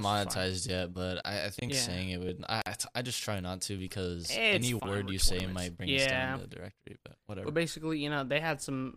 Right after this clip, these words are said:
Speaker 1: you know, very sussy shit, uh, on there. Holy shit,
Speaker 2: Sus.
Speaker 1: sus. But, um,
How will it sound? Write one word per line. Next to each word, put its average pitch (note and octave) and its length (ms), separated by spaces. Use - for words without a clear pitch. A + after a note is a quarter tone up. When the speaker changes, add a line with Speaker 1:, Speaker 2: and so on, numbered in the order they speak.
Speaker 1:
you D3+ 140
know, C3 240
very D3 300
sussy - 480
shit, D3 380
uh, - 280
on C#3 160
there. D3+ 260
Holy - 140
shit, - 200
Speaker 2:
Sus. D#3 60
Speaker 1:
sus. - 500
But, C3+ 220
um, B2+ 440